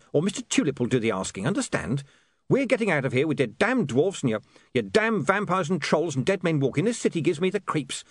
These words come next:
so give me the diamonds right now."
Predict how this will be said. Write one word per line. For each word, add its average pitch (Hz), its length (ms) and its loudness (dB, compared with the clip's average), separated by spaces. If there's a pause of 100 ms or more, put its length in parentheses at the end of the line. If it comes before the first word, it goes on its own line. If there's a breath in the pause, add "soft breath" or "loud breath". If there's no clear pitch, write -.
(140 soft breath)
so 156 160 2
give 254 220 0
me 269 100 2
the 180 100 2
diamonds 151 420 0 (200 soft breath)
right 226 380 0 (240)
now." 110 500 0